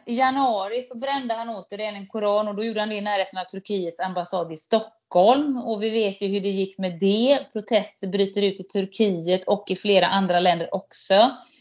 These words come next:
Eh, och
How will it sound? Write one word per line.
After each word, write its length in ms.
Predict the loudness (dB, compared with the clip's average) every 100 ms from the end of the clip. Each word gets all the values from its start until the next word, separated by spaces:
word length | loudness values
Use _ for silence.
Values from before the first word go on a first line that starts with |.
| -20 _ _ -2
Eh, 360 | 2 2 0 -4 -16 _ _ _ _ _ _ _ _ _ _ _ _ _ _
och 200 | -2 -2